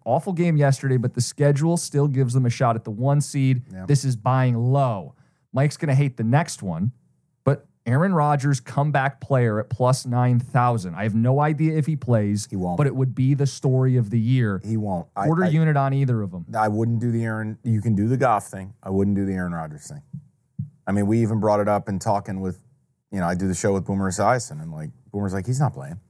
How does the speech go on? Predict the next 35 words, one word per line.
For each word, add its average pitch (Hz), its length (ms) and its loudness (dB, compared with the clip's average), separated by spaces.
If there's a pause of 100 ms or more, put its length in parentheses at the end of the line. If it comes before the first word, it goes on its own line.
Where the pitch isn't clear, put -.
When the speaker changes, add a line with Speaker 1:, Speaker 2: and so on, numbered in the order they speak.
(680)
Speaker 2:
It's 127 140 -8
ridiculous. 131 420 0
Speaker 1:
It's 147 100 -2 (120)
absurd, 147 380 0
Speaker 2:
He's 143 120 2
Speaker 1:
right? 165 80 4
Speaker 2:
actually 165 280 -4
hurting 151 340 -2
himself 113 420 -2
more 113 200 -2
by 98 120 0
walking 98 400 -4
around 104 380 -2
because 92 200 -10
the 95 120 -10
Achilles 131 500 -4
needs 120 260 -4
to 110 80 -10
calm 123 360 -4
down 104 480 -2 (300)
and 87 140 -2
heal, 113 640 0
and 107 120 -2
he's 98 160 -2
stretching 143 640 -4
it, 87 160 -8
which 107 240 -8
will 107 80 -6
delay 104 400 -2
the 113 100 -2
healing. 82 340 -8
But 117 120 -2
he's 143 120 0
a 175 40 0
nutcase. - 520 -4